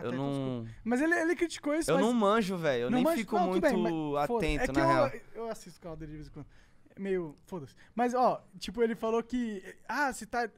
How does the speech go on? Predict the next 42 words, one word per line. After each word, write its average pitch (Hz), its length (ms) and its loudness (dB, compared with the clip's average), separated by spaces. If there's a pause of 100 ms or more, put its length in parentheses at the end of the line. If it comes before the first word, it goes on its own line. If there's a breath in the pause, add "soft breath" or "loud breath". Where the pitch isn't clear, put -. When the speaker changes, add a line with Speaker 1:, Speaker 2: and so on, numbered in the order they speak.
(380 soft breath)
Speaker 2:
é, 170 500 0
divulgando 208 600 -4
droga, 185 420 0
incentivando 208 480 -6
isso, 220 220 -10
mas 233 260 -2
ele 294 140 0
não 359 80 0
entendeu 339 340 2
que - 120 0
era 262 120 4
justamente 277 480 -2
o 285 40 -4
lado 277 340 -4 (720 soft breath)
que 262 80 -4
você 269 200 -4
tava 269 220 0
combatendo 285 680 0
que 226 80 -14
tava 247 220 -2
falando 233 260 -4
dessas 208 220 -8
paradas, 175 460 -4
tá 156 60 -4
Speaker 1:
Sim, 170 80 2
Speaker 2:
ligado? 165 160 0
Speaker 1:
então 156 120 6
aquela 147 260 4
música 147 300 -2
é 156 40 2
uma 151 120 2
auto-, 175 260 -2 (240)
autocrítica, 143 760 -2
né? 123 280 -4
Tipo, 120 540 -8 (440 loud breath)
de 131 100 -6
certos - 300 2
pensamentos 135 500 -4
negativos 135 640 -2
ou 113 80 -4
de 110 140 -8
certos, 117 800 -6